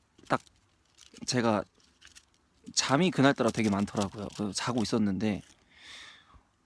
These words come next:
어, 딱 누가 문을 열-, 열었는데 딱, 아, 누가 맴-, 누가, 아,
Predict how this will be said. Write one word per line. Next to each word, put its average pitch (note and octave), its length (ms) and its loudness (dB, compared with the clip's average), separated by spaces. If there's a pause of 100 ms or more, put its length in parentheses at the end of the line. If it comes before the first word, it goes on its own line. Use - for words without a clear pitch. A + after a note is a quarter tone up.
(380)
어, A3+ 380 2 (1080)
딱 G#3 200 4
누가 D3 220 4
문을 C3+ 300 4
열-, A#2+ 240 6
열었는데 A#2+ 920 4
딱, A#2 280 2 (800)
아, C#3 280 4
누가 C3+ 580 2
맴-, C3 360 2 (160)
누가, C#3+ 380 4
아, - 40 0